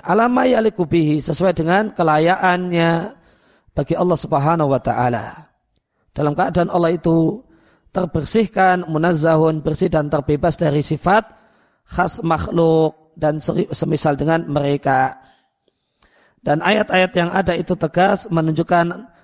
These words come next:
kalau Allah mendengar dan melihat, karena di sana terdapat isbatu sam'i li-, lillah, eh, menegaskan kalau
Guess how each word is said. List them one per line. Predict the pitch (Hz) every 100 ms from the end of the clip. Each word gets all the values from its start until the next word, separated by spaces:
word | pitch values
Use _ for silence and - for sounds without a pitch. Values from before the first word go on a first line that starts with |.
| -
kalau | 151 -
Allah | 165
mendengar | 151 151 156 147
dan | 147 147
melihat, | 147 139 165 214 233 - _ _ _ _ _ _ _ _ _ _ _ _ _
karena | - 151 170
di | 151
sana | 143 175 170 170 160
terdapat | 151 - - 185 190 -
isbatu | 151 - 170 160
sam'i | 147 180 170 160
li-, | 156 156 151
lillah, | 156 156 196 247 233 - _ _ _ _ _ _
eh, | 170 160 156 165 151 147 143 165 -
menegaskan | - 170 185 185 - _ -
kalau | 165